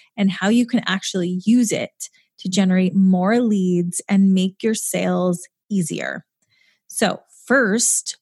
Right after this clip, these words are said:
what is attraction marketing? This is just a term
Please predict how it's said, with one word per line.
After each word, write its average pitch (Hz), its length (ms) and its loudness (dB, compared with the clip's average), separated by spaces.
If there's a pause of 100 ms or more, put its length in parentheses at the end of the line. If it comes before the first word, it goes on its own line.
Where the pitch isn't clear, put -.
(240)
what 190 500 0 (120)
is 190 360 4
attraction 170 760 -4
marketing? 170 560 -10 (800)
This 190 160 4
is 185 160 2
just 202 320 0
a 254 60 0
term 185 600 2